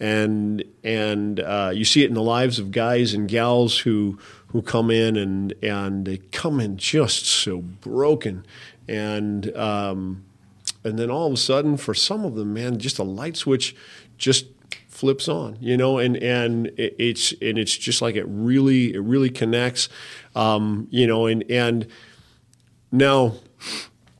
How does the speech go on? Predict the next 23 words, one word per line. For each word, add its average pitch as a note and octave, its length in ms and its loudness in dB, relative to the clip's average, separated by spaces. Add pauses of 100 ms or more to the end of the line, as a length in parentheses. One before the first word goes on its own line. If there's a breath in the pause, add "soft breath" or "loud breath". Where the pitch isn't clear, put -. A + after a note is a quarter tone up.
(100)
you D3+ 220 -2
do F3+ 240 6
all E3 160 4
this D3+ 200 2
work C#3+ 360 2
in, B2 220 6
in A#2+ 180 -2
the A2+ 80 0
chapel B2 600 0
and, G#2+ 220 2
and A2 220 2
you're G#2 80 0
teaching B2 400 0
in A2 80 0
the G#2 80 -2
chapel, A2+ 440 0
and G#2+ 80 0
I A#2 120 2
love A2+ 300 2
teaching A2 340 -4
chapel G#2 440 -6
as G2 120 -8
well. G#2 360 -4